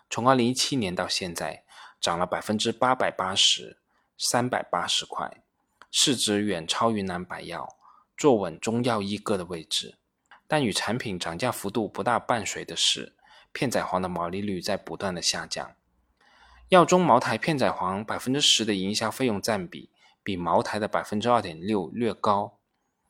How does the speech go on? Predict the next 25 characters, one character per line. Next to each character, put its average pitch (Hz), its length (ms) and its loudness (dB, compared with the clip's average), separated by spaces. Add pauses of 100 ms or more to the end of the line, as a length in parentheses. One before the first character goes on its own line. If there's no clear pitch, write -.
(260)
但 156 180 2
片 175 240 2
仔 113 80 2
癀 95 200 -2
的 117 100 2
百 85 160 -2
分 117 120 -4
之 123 80 -2
四 131 200 2
十 123 100 4
五 107 160 0
的 85 60 -2
毛 80 200 -6
利 95 140 -4
率、 98 320 -8 (340)
百 92 140 -4
分 139 160 0
之 160 80 6
二 147 120 10
十 120 180 2
五 101 120 -4
的 85 120 -6
净 101 260 -2
利 90 120 -2
率、 87 300 -8